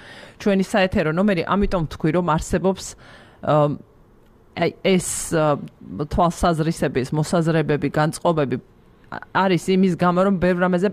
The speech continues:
მოსახლეობის, ა, მოსახლეობას არ აქვს პასუხი საქართველოს საზოგადოებას. არის კონტექსტები. ის, რითაც თქვენ ფრაზა დაასრულეთ,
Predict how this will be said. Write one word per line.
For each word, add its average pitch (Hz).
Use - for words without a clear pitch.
მოსახლეობის, 165
ა, 156
მოსახლეობას 175
არ 170
აქვს -
პასუხი -
საქართველოს 127
საზოგადოებას. 147
არის 220
კონტექსტები. 185
ის, 208
რითაც 190
თქვენ 175
ფრაზა 180
დაასრულეთ, 180